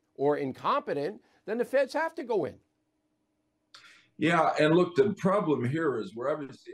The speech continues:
Speaker 2: operating at a time in our history where a lot of people don't trust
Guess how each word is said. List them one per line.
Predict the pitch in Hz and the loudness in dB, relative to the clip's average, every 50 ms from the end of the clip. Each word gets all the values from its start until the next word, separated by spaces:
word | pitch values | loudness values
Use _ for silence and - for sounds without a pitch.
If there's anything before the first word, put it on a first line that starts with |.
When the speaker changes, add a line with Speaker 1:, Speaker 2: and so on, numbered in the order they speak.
| - _ 131 | -14 _ -10
Speaker 2:
operating | 135 139 135 - 120 117 113 113 117 117 113 107 - _ _ _ _ _ - | -8 -8 -10 -10 -12 -12 -12 -12 -12 -10 -10 -12 -12 _ _ _ _ _ -6
at | 107 107 | -4 -4
a | 104 | -4
time | 98 - 151 147 143 135 123 | -4 -4 -6 -4 -4 -4 -4
in | 117 113 | -4 -4
our | 107 101 107 104 | -6 -6 -6 -6
history | 104 123 120 120 - - 104 98 98 | -4 -6 -6 -6 -8 -10 -8 -4 -2
where | 101 101 104 | -2 0 0
a | 107 | 0
lot | 107 117 131 | 2 0 0
of | 127 - - | -2 -4 -6
people | 113 - 87 104 98 | -8 -8 -6 -6 -6
don't | 95 110 104 101 95 - | -4 -6 -6 -6 -8 -12
trust | - - - 147 143 143 120 - - - - - | -16 -6 0 2 2 2 2 0 -4 -8 -18 -20